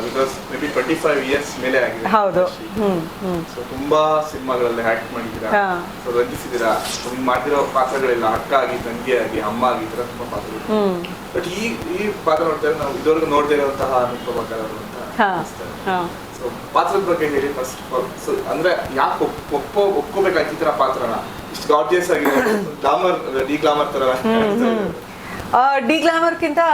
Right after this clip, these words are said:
Speaker 2: ಅವಿನಾಶ್ ತುಂಬಾ ಚೆನ್ನಾಗಿ ಹೇಳ್ತಾರೆ, ನಂಗೆ ಇಷ್ಟ ಆಗತ್ತೆ. "ಸೂಪರ್ ಹೀರೋ ಮ್ಯಾನ್, you are the super hero of our movie" ಅಂತಾರೆ. So, ಒಂದ್ ಲೇಡಿನ ಒಂದು ಸೂಪರ್ ಹೀರೋ ಇಮೇಜ್ ಅಲ್ಲಿ ನೋಡಿದಂಥ ಅವಿನಾಶ್ಗೆ definitely ನಾನು ಥ್ಯಾಂಕ್ಸ್ ಹೇಳ್ತೀನಿ. And, ಆ, ನೀವ್ ಹೇಳ್ದಾಗೆ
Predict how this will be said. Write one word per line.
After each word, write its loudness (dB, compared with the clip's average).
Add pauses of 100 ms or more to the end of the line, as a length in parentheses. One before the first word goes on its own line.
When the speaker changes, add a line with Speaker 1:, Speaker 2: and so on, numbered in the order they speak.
(120)
Speaker 2:
ಅವಿನಾಶ್ 0
ತುಂಬಾ -2
ಚೆನ್ನಾಗಿ 0
ಹೇಳ್ತಾರೆ, -2
ನಂಗೆ -2
ಇಷ್ಟ -2
ಆಗತ್ತೆ. 2
"ಸೂಪರ್ 2
ಹೀರೋ 4
ಮ್ಯಾನ್, 0
you 2
are 2
the -8
super 2
hero 4
of 2
our -6
movie" 2
ಅಂತಾರೆ. 2 (280)
So, 4 (1000)
ಒಂದ್ 4
ಲೇಡಿನ 4 (140)
ಒಂದು 2
ಸೂಪರ್ 2
ಹೀರೋ 4
ಇಮೇಜ್ -2
ಅಲ್ಲಿ 0 (220)
ನೋಡಿದಂಥ 4
ಅವಿನಾಶ್ಗೆ 2
definitely 0
ನಾನು 4 (160)
ಥ್ಯಾಂಕ್ಸ್ 2
ಹೇಳ್ತೀನಿ. 0 (460)
And, 4
ಆ, 6
ನೀವ್ 2
ಹೇಳ್ದಾಗೆ 2